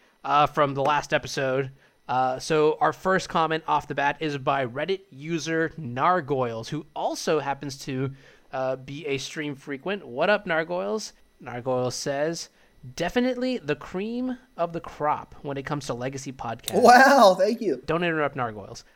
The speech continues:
Speaker 1: "I have to agree with both Bryant and Wilson." All right, next topic. Um, <laughs> I'm just kidding. Uh, "I have to agree with both Bryant and Wilson. I think Arcanist is incredibly overhyped and will not be seen much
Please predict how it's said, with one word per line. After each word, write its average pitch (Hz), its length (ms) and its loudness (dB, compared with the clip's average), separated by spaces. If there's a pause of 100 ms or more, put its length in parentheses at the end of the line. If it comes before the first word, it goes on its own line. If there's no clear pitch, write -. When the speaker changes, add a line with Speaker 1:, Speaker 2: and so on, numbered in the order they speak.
(140)
Speaker 1:
"I 185 100 6
have 254 240 8
to 180 140 -2
agree 160 460 0
with 143 180 0
both 135 280 0
Bryant 160 400 0
and 143 140 -2
Wilson." 135 300 -2
All 143 60 6
right, 139 120 4
next 165 200 4
topic. 127 340 -2 (140)
Um, 151 360 6 (220)
<laughs> - 200 -4
I'm 170 180 2
just 139 240 -2
kidding. 160 260 8 (320)
Uh, 165 140 8
"I - 180 2
have 226 180 8
to 202 60 4
agree 170 240 4
with 170 160 2
both 156 240 6
Bryant 156 300 2
and 170 160 -6
Wilson. 147 460 0
I 151 100 2
think 175 240 -2
Arcanist 185 520 2
is 131 100 -6
incredibly 165 680 -2
overhyped 120 640 -6 (420)
and 123 260 0
will 202 240 10
not 185 300 2
be 151 120 -6
seen 214 480 -2
much 151 300 0